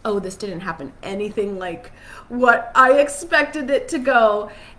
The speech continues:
And I liken that to when I was in the corporate world too. Like, it seems like the higher ups will be like, "This is how it should work. Of course, this is how it should work." And then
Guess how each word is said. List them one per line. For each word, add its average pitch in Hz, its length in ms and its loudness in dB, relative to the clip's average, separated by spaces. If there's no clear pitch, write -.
And 294 160 2
I 254 520 4
liken 269 500 -2
that 339 280 -2
to 311 120 -4
when 247 220 -2
I 220 100 0
was 214 220 -2
in 202 160 -4
the 156 60 -12
corporate 233 520 -2
world 202 300 -2
too. 220 400 -4
Like, 220 180 2
it 220 140 -2
seems 254 320 -4
like 240 180 -4
the 196 120 -2
higher 220 540 0
ups 220 220 0
will 240 80 -6
be 214 140 0
like, 196 240 -4
"This 262 240 0
is 294 100 -12
how 202 300 -4
it - 100 -8
should 202 260 -12
work. - 380 -4
Of 196 140 -6
course, - 400 -4
this 214 240 -6
is 233 120 -10
how 220 180 -2
it 214 80 -8
should 226 160 -8
work." 285 280 0
And 240 240 0
then 220 600 -2